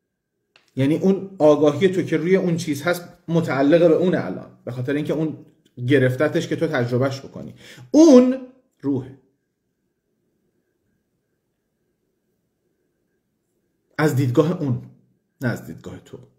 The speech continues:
از دیدگاه تو که تو، تو که تویی. من الان روی دو میلیارد تا چیزم متمرکز باشم، من منم، تمرکزم روی همهٔ ایناست، تمرکزم روی این کتاب و پاک کن و مداد و خطکش و اینا الان همزمانه،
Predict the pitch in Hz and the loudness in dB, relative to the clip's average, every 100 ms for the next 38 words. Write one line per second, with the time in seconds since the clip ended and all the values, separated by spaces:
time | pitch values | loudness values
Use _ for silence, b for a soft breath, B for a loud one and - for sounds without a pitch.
0 | _ _ - 170 165 165 220 247 269 285 | _ _ -4 -2 0 2 2 2 0 -2
1 | 285 277 294 294 277 302 156 - - _ | -4 -4 -4 -4 -2 -2 -4 -10 -20 _
2 | _ _ _ _ _ _ _ _ _ _ | _ _ _ _ _ _ _ _ _ _
3 | B B B 180 226 208 208 196 214 180 | B B B 2 2 4 2 2 2 4
4 | 247 240 175 170 160 160 165 - 160 156 | 4 4 4 4 4 2 -4 -4 -4 -4
5 | 151 151 165 160 147 180 139 160 151 226 | -4 -6 -6 -6 -2 -4 0 0 0 0
6 | 208 202 202 190 127 - - _ _ _ | 2 2 0 -2 -4 -10 -20 _ _ _
7 | _ - _ _ _ _ 180 170 170 165 | _ -20 _ _ _ _ -2 0 2 4
8 | - 262 156 123 123 113 110 104 90 87 | 4 4 2 -2 -4 -6 -10 -12 -14 -18
9 | - - - - b b b - 170 165 | -20 -20 -20 -20 b b b -4 0 0
10 | 156 254 233 156 151 151 147 160 135 165 | 2 4 4 0 -2 -2 -2 -4 -6 -6
11 | 131 160 147 147 143 - 147 - - 151 | -2 0 0 0 -2 0 -2 -2 -8 -6
12 | 151 143 143 143 147 139 139 123 143 127 | -4 -2 -2 0 2 0 -2 -4 -4 -4
13 | 147 147 139 135 135 135 123 131 131 135 | -8 -6 -6 -4 -6 -6 -6 -6 -6 -4
14 | 127 117 107 90 | -2 -4 -6 -14